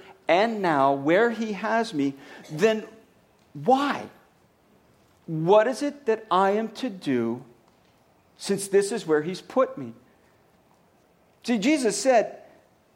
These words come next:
"You're the salt of the earth, but what good is salt if it loses its flavor?"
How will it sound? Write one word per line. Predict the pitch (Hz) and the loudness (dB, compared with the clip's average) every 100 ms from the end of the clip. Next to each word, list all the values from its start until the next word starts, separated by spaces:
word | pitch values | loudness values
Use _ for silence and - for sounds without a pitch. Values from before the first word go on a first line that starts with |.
| _ _ - | _ _ -4
"You're | 233 | 0
the | 220 | 0
salt | - 269 277 | 2 4 4
of | 240 | 0
the | 208 | 0
earth, | 262 262 | 0 0
but | - 220 - - - | 4 4 4 -6 -14
what | 180 233 233 175 | 2 2 2 -2
good | 196 294 | 4 6
is | 240 196 | 6 2
salt | - - 269 262 220 - | -4 0 4 4 4 -2
if | 196 | -2
it | 214 - | -4 -4
loses | 190 302 311 185 151 | -2 0 0 -2 -4
its | 156 | -8
flavor?" | - - 254 320 254 131 | -10 -2 0 0 -2 -8